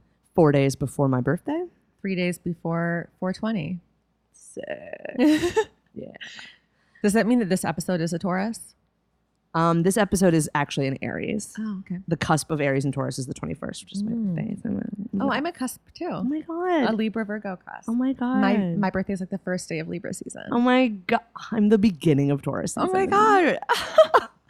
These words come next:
Speaker 2: Wow.
Speaker 1: Whoa.
Speaker 2: So in other words, we're trailblazers.
Speaker 1: Wow. We are
Speaker 2: The title of this
Speaker 1: revolutionizing
Speaker 2: episode does
Speaker 1: podcasting and being gay.
Speaker 2: <laughs> The, um, the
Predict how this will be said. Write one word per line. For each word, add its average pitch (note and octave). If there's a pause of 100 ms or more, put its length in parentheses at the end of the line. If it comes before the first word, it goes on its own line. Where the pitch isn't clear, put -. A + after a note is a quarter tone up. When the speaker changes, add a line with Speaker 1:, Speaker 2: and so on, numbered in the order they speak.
(380)
Speaker 2:
Wow. G#4+
Speaker 1:
Whoa. -
Speaker 2:
So A3
in A3+
other A3+
words, A#3
we're G3+
trailblazers. D#3+
Speaker 1:
Wow. A3+
We B3+
are D4
Speaker 2:
The A3+
title C4
of A3
this A#3
Speaker 1:
revolutionizing F#3+
Speaker 2:
episode G#3
does G3
Speaker 1:
podcasting G3+
and F3
being D#3
gay. C#3 (120)
Speaker 2:
<laughs> -
The, A#3+
um, G3+
the A3+